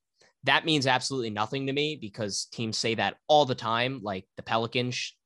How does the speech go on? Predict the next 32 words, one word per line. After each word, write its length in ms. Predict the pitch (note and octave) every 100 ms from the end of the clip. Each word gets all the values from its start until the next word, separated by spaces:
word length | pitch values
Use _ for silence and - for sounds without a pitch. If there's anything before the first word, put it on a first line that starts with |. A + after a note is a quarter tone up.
| _
when 280 | B2 G#2 G2+
they 140 | G2 F#2+
had 260 | G2 G2
Anthony 360 | G2 G2 F#2 F#2
Davis, 500 | C3+ D#3+ E3+ - - - _ -
and 120 | G#2
they 80 | G2+
just 260 | F#2+ F2+ -
turned 260 | D3 D3
around 300 | D3 C#3 C3+
and 80 | B2+
traded 360 | - G2+ F#2+ F2+
him. 140 | F#2
So 220 | - A2
it 200 | G#2+ D#3
could 140 | D#3+ B2+
definitely 420 | B2+ C3+ D3+ C#3+
still 300 | - C3+ A#2
happen. 520 | G#2+ A2 - B2+ B2+ - _ _
Philly 520 | - E3 E3+ D#3 G#2+ - _ _ _ _ _ _ _ _ _ _ _ _ _ -
thinks 260 | C4 -
they're 160 | G3+ E3
in 80 | B2+
the 80 |
driver's 520 | G#2+ B2+ C#3 A#2+ G#2 -
seat 220 | F#2+ E2
here, 360 | G2 E2+ D#2+ D#2+ _ -
and 140 | B2
they're 100 | A#2+
just 240 | A2 A2+ G#2
not. 420 | G#2 G#2+ E2+ E2 _ _
Like, 340 | B2 A#2 -